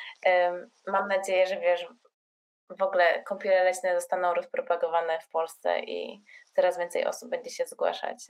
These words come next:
do was, przewodników, bo jednak warto. Ja sama wiem, jak żyjąc w lesie zmienia się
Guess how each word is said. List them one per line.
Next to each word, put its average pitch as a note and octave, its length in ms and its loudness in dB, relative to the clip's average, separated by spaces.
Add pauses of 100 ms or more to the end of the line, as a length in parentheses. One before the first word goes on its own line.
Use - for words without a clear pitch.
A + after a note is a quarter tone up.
(100)
do E3 200 -8
was, E3+ 220 -6
przewodników, E3 800 -6 (400)
bo A3 60 -2
jednak G#3 300 -2
warto. E3 460 0 (180)
Ja G3 100 2
sama G3+ 300 2
wiem, F3+ 300 2 (560)
jak F3 200 2
żyjąc E3+ 320 -2
w - 60 -6
lesie E3+ 420 0
zmienia D#3 420 -2
się - 320 -6